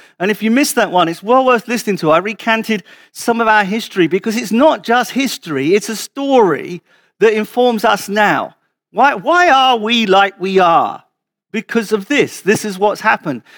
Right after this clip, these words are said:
I'm not, we're not saying, "Oh, kingdom faith is superior." We're just saying this is why we, we are. You know, we, we treasure certain things. And, and the surprising thing when you look at kingdom faith,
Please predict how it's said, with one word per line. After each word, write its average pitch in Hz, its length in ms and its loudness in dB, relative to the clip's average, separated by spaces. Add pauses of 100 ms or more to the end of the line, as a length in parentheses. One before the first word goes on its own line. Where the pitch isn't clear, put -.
(220)
I'm 233 160 0
not, 254 140 -2
we're 254 140 0
not 302 200 2
saying, 240 380 0 (160)
"Oh, 226 520 2
kingdom 226 340 0
faith 208 360 0
is 202 120 -6
superior." 185 920 0 (340)
We're 202 60 -18
just 226 200 -8
saying 226 240 2
this 254 200 -2
is 233 160 -4
why 233 280 4
we, 214 200 -4 (160)
we 214 160 0
are. 165 340 2 (560)
You 190 140 -2
know, 285 320 0
we, 220 220 -4
we 202 180 -6
treasure 233 640 0 (240)
certain 233 460 0
things. 170 640 -4
And, 214 200 0
and 226 200 0
the 233 60 -2
surprising 254 640 0
thing 185 240 0
when 175 160 0
you 185 80 0
look 185 220 -2
at 175 100 -4
kingdom 156 320 -2
faith, 143 300 -4